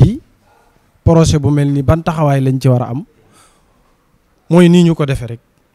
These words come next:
Daayira yi wala yenn xeeti, euh, mboota-, euh, association yi wala mbooloo yi daje ba pare di murid, dajale seen xaalis indi, indi ko, eh, jox ko sëriñ bi.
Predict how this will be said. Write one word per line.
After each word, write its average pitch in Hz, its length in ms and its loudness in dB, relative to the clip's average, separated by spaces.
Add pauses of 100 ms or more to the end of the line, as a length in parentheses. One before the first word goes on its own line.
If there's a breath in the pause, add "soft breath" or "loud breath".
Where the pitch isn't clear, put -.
(160)
Daayira 147 520 -2
yi 139 300 -4 (680)
wala 139 220 -6
yenn 165 320 0
xeeti, 143 460 -8 (1900 soft breath)
euh, 139 300 -6
mboota-, 160 400 0
euh, 175 100 -6
association 156 540 -2
yi 151 100 2
wala 143 260 -2
mbooloo 151 360 -2
yi 151 140 -4
daje 151 320 -6
ba 147 100 -6
pare 175 200 -4
di 160 160 -4
murid, 147 240 -2 (380 soft breath)
dajale 190 360 -4
seen 170 280 -8
xaalis 147 500 -6 (600)
indi, 156 280 -8 (260)
indi 165 300 -8
ko, 240 280 -6 (600)
eh, 143 420 -6 (240)
jox 160 220 -8
ko 147 100 -18
sëriñ 123 320 -16
bi. - 80 -20